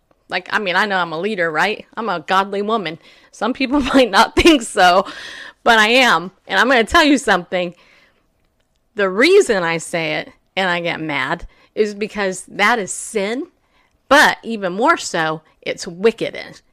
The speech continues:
It's wickedness, and it's targeting innocent children. You know what? I don't know about you, but I was molested. I was sexually abused half my, my childhood,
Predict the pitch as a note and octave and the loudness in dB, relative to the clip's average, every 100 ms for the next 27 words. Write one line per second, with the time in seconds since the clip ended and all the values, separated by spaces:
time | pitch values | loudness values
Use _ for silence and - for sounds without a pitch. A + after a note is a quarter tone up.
0 | - F#3 - F#3+ G#3+ D4 E4+ A#3 F#3 F#3 | -8 -8 -8 -6 -2 -2 -2 -2 -2 -4
1 | - - _ _ G#3 G#3+ G3 F3+ - C#4+ | -8 -16 _ _ -4 -2 -4 -8 -4 0
2 | D4+ D#4 D#4+ C#4+ C4+ - C#4 D#4+ - - | 0 0 -4 -4 -6 -2 -2 0 -4 -6
3 | E3+ - - _ _ _ _ _ - A3+ | -8 -10 -18 _ _ _ _ _ -6 -2
4 | G3+ D#3 - - _ _ _ _ _ _ | -2 -4 -14 -16 _ _ _ _ _ _
5 | _ - B3 C4+ C4+ - _ _ - G4+ | _ -4 0 2 2 0 _ _ 0 2
6 | G#4 F4 C#4 C4+ A3 A#3+ C4 G3+ F#3+ - | 4 4 4 4 4 2 2 2 0 -6
7 | _ _ G3+ F#3+ - - C#4 E4+ A3 A3+ | _ _ 0 2 0 2 4 6 2 0
8 | G3+ G3+ - A3 G#3+ G3+ _ _ _ A3 | 0 0 -2 -4 -2 -4 _ _ _ 2
9 | B3+ - - C#4+ - C4 G#3+ A#3+ A#3 - | 2 2 0 -2 0 -2 0 -4 -4 -8
10 | - C4+ D#4 - C4 B3 - _ _ _ | -4 2 2 0 -2 -2 -2 _ _ _
11 | - G3+ A#3+ G#3+ F3 D#3 B2+ | -4 -2 -2 -2 -2 -6 -10